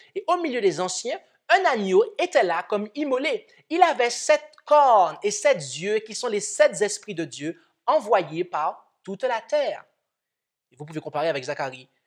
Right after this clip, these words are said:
trois, verset neuf, et Zacharie quatre, verset dix, où on fait allusion à, au même individu, au même, à, à, à cette même vision-là aussi. D'accord ? Donc, Jésus-Christ est l'agneau, Jean nous l'a dit,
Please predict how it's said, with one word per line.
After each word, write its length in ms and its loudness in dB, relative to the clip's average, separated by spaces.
trois, 280 2
verset 560 -10
neuf, 320 -6
et 100 -18
Zacharie 300 -16
quatre, 200 -4
verset 260 -16
dix, 300 -10
où 320 -12
on 100 -20
fait 160 -8
allusion 460 -12
à, 260 -6
au 80 -20
même 160 -14
individu, 680 -18
au 60 -20
même, 300 -20
à, 80 -14
à, 800 -18
à 40 -14
cette 200 -12
même 140 -12
vision-là 400 -14
aussi. 300 -16
D'accord ? 500 -8
Donc, 160 -6
Jésus-Christ 580 -8
est 80 -6
l'agneau, 480 -4
Jean 140 -10
nous 60 -8
l'a 140 -4
dit, 340 -18